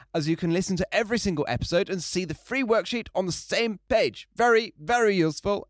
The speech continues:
and as I said, complimentary usage for any of our guests. So, how's about that turn-down service, eh?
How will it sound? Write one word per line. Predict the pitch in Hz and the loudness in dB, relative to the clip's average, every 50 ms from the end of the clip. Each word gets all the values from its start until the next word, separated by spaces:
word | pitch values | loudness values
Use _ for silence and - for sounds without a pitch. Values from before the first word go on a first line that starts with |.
| _ - | _ -8
and | - 208 - | -8 -8 -4
as | 185 220 240 175 | -2 -2 -2 -2
I | 170 | -2
said, | 143 - 170 - - - _ _ - | 0 2 2 2 0 -4 _ _ 0
complimentary | - - 214 - 180 170 151 147 135 131 - - 139 139 | 2 2 2 2 2 0 2 0 0 -2 -2 -6 -6 -2
usage | 180 277 294 254 - 240 220 - | 0 0 0 0 -2 -4 -6 -2
for | - - - - | -4 -4 -2 0
any | 233 262 254 226 | 0 0 2 2
of | 208 165 175 | 0 0 2
our | 147 131 117 110 | 0 0 0 -2
guests. | 104 - 90 - - - - - - - - - - - _ _ _ _ _ _ _ _ | -4 -6 -8 -8 -8 -12 -14 -14 -16 -16 -18 -18 -18 -20 _ _ _ _ _ _ _ _
So, | - - - 104 78 - - _ _ _ _ _ _ _ | -8 -4 -2 -2 -2 -4 -12 _ _ _ _ _ _ _
how's | - 160 170 160 135 | 0 2 2 2 2
about | 123 123 113 - - | 2 0 0 0 0
that | 123 113 - - - | -4 -4 -4 -6 -8
turn-down | - 135 127 120 110 98 90 82 85 90 95 | -2 2 2 2 2 0 -4 -6 -6 -6 -8
service, | - - 95 92 90 104 101 - - | -8 -6 -6 -6 -4 -6 -6 -2 -2
eh? | 147 - | -4 -4